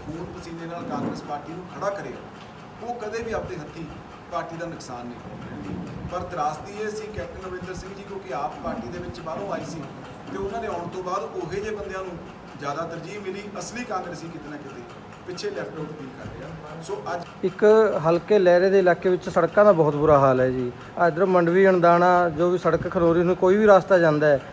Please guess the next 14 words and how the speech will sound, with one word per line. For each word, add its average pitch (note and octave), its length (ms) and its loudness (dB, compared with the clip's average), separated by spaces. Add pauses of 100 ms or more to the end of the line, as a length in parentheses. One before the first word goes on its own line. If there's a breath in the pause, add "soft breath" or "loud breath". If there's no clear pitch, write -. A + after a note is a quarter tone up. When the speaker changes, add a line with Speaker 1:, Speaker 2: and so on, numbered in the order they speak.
(160)
Speaker 2:
ਤਾਂ F#3+ 80 8
ਬਹੁਤ F3 220 4
ਬਿਲਕੁਲ F#3 300 2
ਬੁਰਾ F#3 280 8
ਹਾਲ F3+ 180 8
ਹੋਇਆ E3+ 200 8
ਪਿਆ। E3 180 6
ਇਹਦੇ F#3 140 6
ਬਾਰੇ G#3+ 160 6
ਤੁਸੀਂ F3 220 -4
ਕੀ F3 120 0
ਕਹਿਣਾ E3+ 180 4
ਚਾਹੋਗੇ D#3 320 0
ਜੀ? C#3+ 140 -6